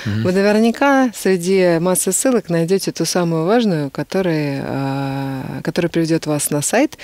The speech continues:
Speaker 2: где и размещена эта книга с иллюстрациями,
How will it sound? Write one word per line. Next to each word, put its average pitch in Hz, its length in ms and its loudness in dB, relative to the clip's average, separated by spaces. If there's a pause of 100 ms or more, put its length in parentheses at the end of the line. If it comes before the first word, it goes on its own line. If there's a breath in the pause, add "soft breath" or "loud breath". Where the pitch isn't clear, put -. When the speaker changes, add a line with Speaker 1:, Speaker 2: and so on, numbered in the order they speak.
(260 loud breath)
Speaker 2:
где 185 440 0
и 190 360 2
размещена 160 720 -2
эта 147 200 -6
книга 139 440 -4 (320 loud breath)
с - 120 -6
иллюстрациями, 190 880 0